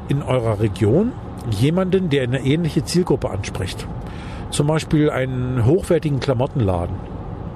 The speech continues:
Und den Inhaber oder die Inhaberin dieses Ladens, die ladet ihr ein und sagt, hey, ich hab, wir haben hier ein neues, äh, Fahrzeug, was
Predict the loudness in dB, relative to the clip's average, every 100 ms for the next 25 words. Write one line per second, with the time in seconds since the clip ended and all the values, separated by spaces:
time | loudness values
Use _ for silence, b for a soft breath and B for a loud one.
0 | -10 -10 -10 -10 -8 -6 -2 -2 2 0
1 | 0 2 2 2 2 2 2 2 0 0
2 | 4 4 4 4 4 4 2 0 0 2
3 | 2 -2 -4 B B B B 0 2 2
4 | 0 0 0 2 0 2 0 2 0 2
5 | 0 2 0 2 2 4 2 0 -2 2
6 | 4 4 2 2 0 0 2 0 2 0
7 | 0